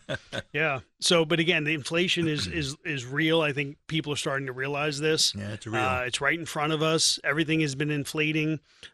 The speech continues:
Speaker 2: Uh, w-, you know, we talked about paying yourself first. And then I, the other thing, too, is, again, we talk about always when,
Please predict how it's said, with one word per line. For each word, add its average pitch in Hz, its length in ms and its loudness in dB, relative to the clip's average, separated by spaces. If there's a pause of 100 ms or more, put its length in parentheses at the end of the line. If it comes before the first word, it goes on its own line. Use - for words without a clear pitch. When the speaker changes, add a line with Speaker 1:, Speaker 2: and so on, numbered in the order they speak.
Speaker 2:
Uh, 127 300 0 (160)
w-, 190 240 -10
you 160 100 -2
know, 127 240 0
we 165 100 -4
talked 143 300 -2
about 143 160 0
paying 156 240 0
yourself 147 380 0
first. 156 520 0 (360)
And 131 160 -2
then 147 280 0
I, 156 220 -2
the 160 120 0
other 190 140 -2
thing, 185 220 2
too, 196 220 2
is, 147 160 2
again, 147 320 -2
we 131 100 -4
talk 143 300 -4
about 139 220 -2
always 139 320 -2
when, 156 380 -2